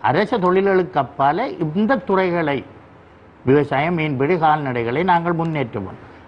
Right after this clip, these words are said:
அதற்கு எங்களுக்கு பல தடைகள் இருக்கின்றது. அரசாங்கம் வந்து நேரடியாக, அஹ், இந்த மாவட்டத்தில் இந்த துறைகளை மு-, முன்னிறுத்துவதற்கு,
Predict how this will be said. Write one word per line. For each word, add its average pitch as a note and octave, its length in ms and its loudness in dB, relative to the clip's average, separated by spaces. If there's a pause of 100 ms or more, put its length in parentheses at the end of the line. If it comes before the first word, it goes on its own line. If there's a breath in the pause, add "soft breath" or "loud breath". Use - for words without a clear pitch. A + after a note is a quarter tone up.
அதற்கு A#3+ 480 0
எங்களுக்கு A3 460 0
பல G3+ 240 0
தடைகள் F3+ 480 0
இருக்கின்றது. G2 600 -8 (560)
அரசாங்கம் A3+ 640 2
வந்து G3 320 -2
நேரடியாக, G3 800 2 (420 loud breath)
அஹ், D#3 960 4
இந்த D#3 120 -2
மாவட்டத்தில் D#3+ 640 2
இந்த G3+ 240 0
துறைகளை D#3+ 420 2
மு-, D3 340 -6
முன்னிறுத்துவதற்கு, C#3+ 1080 0